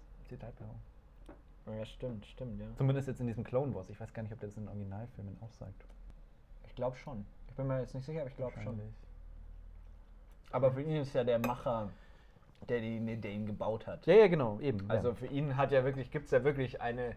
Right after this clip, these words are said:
Speaker 2: eine omnipotente
Speaker 1: Es gibt ja
Speaker 2: Macht,
Speaker 1: einen,
Speaker 2: die ihn erschaffen
Speaker 1: ja,
Speaker 2: hat.
Speaker 1: ja.
Speaker 2: So, also von dem her macht das Sinn, dass er
Speaker 1: Das
Speaker 2: den,
Speaker 1: macht Sinn,
Speaker 2: den
Speaker 1: ja.
Speaker 2: Macher irgendwie so
Speaker 1: Absolut, klar.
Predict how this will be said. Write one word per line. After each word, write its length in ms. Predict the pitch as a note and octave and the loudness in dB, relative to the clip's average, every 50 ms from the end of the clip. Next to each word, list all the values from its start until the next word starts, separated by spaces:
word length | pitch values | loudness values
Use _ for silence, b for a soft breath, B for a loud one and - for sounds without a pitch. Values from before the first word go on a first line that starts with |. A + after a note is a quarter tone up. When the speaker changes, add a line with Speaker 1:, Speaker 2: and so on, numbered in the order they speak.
| B B B B B B - | B B B B B B -2
Speaker 2:
eine 480 | B2 B2 B2 B2 A#2+ A#2+ A#2 A#2 - - | 0 2 2 4 4 2 2 0 -2 0
omnipotente 760 | - C3 C#3 C#3+ C#3 C3 - D3 C3 - C3+ C3 C#3+ C3+ - | 0 2 2 2 0 0 -2 -4 -4 -2 -2 -2 0 2 4
Speaker 1:
Es 80 | - - | 6 6
gibt 160 | G3 - - | 6 8 8
ja 80 | F#3+ E3+ | 10 8
Speaker 2:
Macht, 100 | E3 C#3 C#3+ | 8 8 4
Speaker 1:
einen, 120 | D#3 D#3 | 2 2
Speaker 2:
die 120 | - C3+ | 2 2
ihn 100 | C3+ C3+ | 2 2
erschaffen 560 | C3 B2+ A2 B2+ - - - C#3 - - A2+ G2 | 2 0 0 -2 -2 2 4 4 4 4 0 0
Speaker 1:
ja, 60 | G#2 | -2
Speaker 2:
hat. 180 | G#2+ G2 - | -4 -4 -4
Speaker 1:
ja. 180 | D#3 E3+ F#3 F#2+ | -4 -4 -4 -4
Speaker 2:
So, 260 | G2+ G2 G#2 G#2+ F#2+ - | -4 -6 -6 -8 -8 -8
also 180 | - A2+ G#2 G#2+ | -8 -6 -6 -6
von 140 | - B2 A#2 | -6 -4 -2
dem 160 | C3 C3 C#3+ | -2 0 0
her 100 | E3 E3+ | 2 2
macht 220 | E3 D#3 C#3 - | 2 0 0 0
das 180 | D#3+ C#3+ - - | -2 -6 -4 -2
Sinn, 160 | - G#3+ F3+ | -2 0 0
dass 160 | C3+ A#2 G#2+ - | 0 -2 -2 -2
er 100 | - A#2 | -2 0
Speaker 1:
Das 80 | C3 | 0
Speaker 2:
den, 80 | - - | 0 0
Speaker 1:
macht 160 | - B2 A#2+ | -4 -4 -6
Sinn, 140 | - - E3+ | -4 -2 -2
Speaker 2:
den 100 | C3 - | -2 0
Speaker 1:
ja. 60 | - | 0
Speaker 2:
Macher 300 | C#3 - - - G2 F#2 - - B B B B B B B - | -2 -4 -4 -6 -8 -8 -10 -10 B B B B B B B -16
irgendwie 260 | - G#2 G2+ G2+ G2 G2+ - | -12 -12 -10 -10 -10 -10 -10
so 140 | - A#2 G#2+ | -6 -4 -2
Speaker 1:
Absolut, 520 | G#2 G#2 - - G#2 G#2+ B2+ G3+ - - - - - - | -2 -2 -2 -2 -2 0 0 -2 -2 -4 -8 -10 -14 -10
klar. 200 | - F3 A#3+ | -10 -10 -8